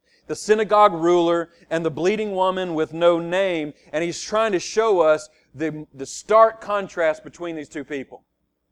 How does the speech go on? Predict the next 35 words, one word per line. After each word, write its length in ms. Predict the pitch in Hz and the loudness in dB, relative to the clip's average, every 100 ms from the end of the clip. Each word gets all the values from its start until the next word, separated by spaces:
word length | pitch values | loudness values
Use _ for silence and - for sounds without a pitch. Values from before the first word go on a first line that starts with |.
| _ _ | _ _
He's 140 | 160 - | -12 -2
trying 240 | 214 220 | 0 0
to 60 | 208 | -4
show 300 | 214 202 190 | -2 0 2
us 220 | 170 - _ _ | 0 -4 _ _
that 400 | 147 180 175 - | -2 0 0 -4
the 100 | 156 | -8
distinctions 800 | 156 151 - 220 226 180 175 151 | -8 -10 -4 -4 -4 -10 -12 -14
could 200 | - 175 | -10 -6
hardly 380 | 160 202 196 190 | 0 0 0 -4
be 280 | 170 180 - | -4 -6 -6
any 260 | 196 202 196 | -8 -6 -8
further 400 | - 190 190 170 | -6 -4 -2 -4
apart 400 | 143 180 165 139 | -4 -2 -2 -4
than 120 | 147 | -8
what 200 | 151 139 | -6 -6
these, 340 | 151 151 143 - _ 131 | -6 -8 -10 -18 _ -10
these 280 | 147 135 - | -8 -8 -2
are. 400 | 139 123 104 92 _ _ _ _ _ - | 0 2 0 -6 _ _ _ _ _ -14
And 100 | 151 | -6
so 420 | - 190 175 139 _ - | 2 4 4 -2 _ -12
the 80 | |
synagogue 500 | 156 240 262 214 190 | 0 0 4 4 4
ruler 560 | 156 170 233 208 175 160 180 | 2 2 2 4 2 -2 -4
is 400 | 180 170 151 131 | -2 -2 -6 -8
religiously 800 | 147 165 185 170 165 165 156 143 | -6 -2 -2 -2 -10 -8 -8 -8
elite, 580 | 139 135 185 233 - _ _ _ _ _ _ _ | -10 -8 -8 -8 -16 _ _ _ _ _ _ _
while 220 | 160 190 | 0 2
the 100 | 180 | 2
woman 340 | 160 190 247 233 | 0 -2 0 -2
with 140 | 208 | -2
the 140 | 185 | 0
issue 320 | 202 202 208 180 | 0 0 -4 -4
of 100 | 139 | -2
blood 460 | 151 170 208 220 | 0 2 2 0